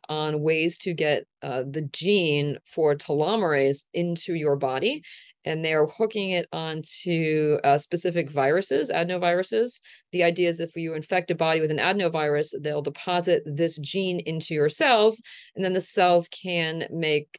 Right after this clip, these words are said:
telomerase in, in all of your cells, potentially. Um, this is still sort of, uh, experimental,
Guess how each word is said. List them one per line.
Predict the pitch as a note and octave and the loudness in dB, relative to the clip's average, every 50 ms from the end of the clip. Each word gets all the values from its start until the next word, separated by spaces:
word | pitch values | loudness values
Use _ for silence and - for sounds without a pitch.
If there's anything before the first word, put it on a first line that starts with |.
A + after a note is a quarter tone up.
| _ - | _ -10
telomerase | - A3 A3+ A#3+ A3 F3+ D#3 D3+ D3+ D3 | -4 -2 0 2 2 2 2 2 2 2
in, | F3 D#3+ - | 0 -4 -4
in | - E3 | -2 0
all | G3+ - A3 A#3 | 0 2 2 2
of | E3+ | 2
your | C3+ C3+ | 0 -2
cells, | - - B2 G2+ - - | -4 -4 -6 -6 -8 -10
potentially. | - D3+ - - F3 E3+ E3+ - - - - - - - E3 _ - - - - - _ _ _ _ | -12 -18 -12 -8 -8 -6 -6 -6 -8 -8 -8 -8 -8 -10 -10 _ -20 -20 -20 -20 -20 _ _ _ _
Um, | D3 D3 D3 D3 C#3+ D3 C#3+ - - _ | 0 2 2 2 2 0 -2 -6 -4 _
this | - - A3 | 0 2 2
is | G#3+ - | 0 4
still | - G#3 G3 | 4 4 4
sort | G3 - G#3+ F#3 F3+ F3 E3+ | 4 4 4 6 6 6 6
of, | E3 D#3+ D#3+ D#3 D3 D3 | 4 4 2 0 0 0
uh, | D3 D3 C#3+ C#3 C#3 | 0 0 2 2 0
experimental, | C3+ - - - - F3 D3 C#3+ D3+ D3 D#3 - B3 - F4 D#4+ | 0 -2 -6 -4 -2 -2 0 0 0 -2 0 -2 -2 -2 -2 -6